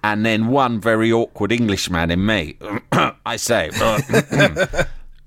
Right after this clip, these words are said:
And they didn't give a fuck. They, that, whether they heard me or not, there was nothing gonna stop 'em. So I go,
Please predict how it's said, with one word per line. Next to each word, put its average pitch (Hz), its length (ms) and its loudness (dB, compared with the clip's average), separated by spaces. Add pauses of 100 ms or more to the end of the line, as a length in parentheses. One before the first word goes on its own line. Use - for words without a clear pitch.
(180)
And 123 140 0
they 135 120 2
didn't 131 220 0
give 92 120 -4
a 85 60 -2
fuck. - 440 -4
They, 107 180 0
that, 123 260 -2
whether 147 220 0
they 123 120 4
heard 117 240 4
me 101 80 2
or 101 160 2
not, 101 320 2
there 107 80 2
was 107 120 0
nothing 123 260 -2
gonna 95 180 -4
stop - 320 -2
'em. 80 160 -12 (300)
So 127 240 -2
I 156 160 2
go, 113 300 2